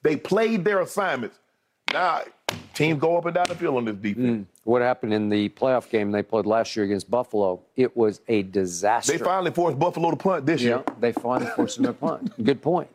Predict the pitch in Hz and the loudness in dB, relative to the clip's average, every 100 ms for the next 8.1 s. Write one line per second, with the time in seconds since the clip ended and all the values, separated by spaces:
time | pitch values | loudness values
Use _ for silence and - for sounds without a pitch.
0 | - 113 - 127 - 135 139 107 - - | 0 0 2 0 2 0 -2 -6 -4 2
1 | 196 214 208 208 208 208 190 196 185 156 | 4 4 2 0 0 0 0 0 0 0
2 | 190 156 220 185 196 165 185 180 160 151 | 0 2 0 2 0 2 2 2 2 0
3 | - _ _ _ _ - 160 185 196 170 | -2 _ _ _ _ 2 2 4 2 0
4 | 185 190 185 175 165 196 175 160 - - | 2 0 0 -2 0 0 0 0 -2 -6
5 | - 160 208 208 196 185 170 196 190 170 | -6 -2 0 2 0 0 0 2 0 -2
6 | 180 165 226 208 - - - 170 180 180 | -2 0 0 -2 -4 -6 -2 0 2 2
7 | 196 196 220 208 196 214 269 349 370 - | 2 0 0 0 0 0 2 2 0 -4